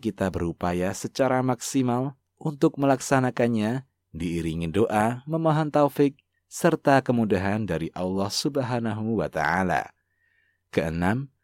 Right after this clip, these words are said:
segala contoh kebaikan telah ada pada diri para rasul alaihimussalam, yang harus selalu menjadi suri tauladan bagi kita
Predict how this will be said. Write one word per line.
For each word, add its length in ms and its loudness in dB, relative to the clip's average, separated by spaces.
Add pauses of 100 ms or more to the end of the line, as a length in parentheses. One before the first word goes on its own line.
(380)
segala 480 2
contoh 400 2
kebaikan 800 4
telah 320 0
ada 640 -2
pada 380 0
diri 260 0
para 240 0
rasul 640 -2
alaihimussalam, 1300 0 (480)
yang 240 0
harus 320 -4
selalu 400 2
menjadi 320 -2
suri 400 0
tauladan 720 4
bagi 320 -4
kita 480 0